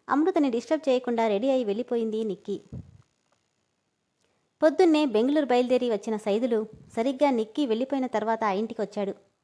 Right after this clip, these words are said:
బయట లాక్ వేసి ఉండడంతో ఎవరు లేరేంటి అనుకుని, "బయటికెళ్ళారా? ఎప్పుడొస్తారు?" అనుకుంటూనే అమృత వచ్చేలోపు టీ తాగి రావడానికి వెళ్ళబోతూ, "అవును,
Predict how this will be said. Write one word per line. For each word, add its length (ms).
బయట 220
లాక్ 280
వేసి 180
ఉండడంతో 460
ఎవరు 320
లేరేంటి 560
అనుకుని, 500
"బయటికెళ్ళారా? 760
ఎప్పుడొస్తారు?" 800
అనుకుంటూనే 480
అమృత 320
వచ్చేలోపు 520
టీ 220
తాగి 220
రావడానికి 420
వెళ్ళబోతూ, 600
"అవును, 380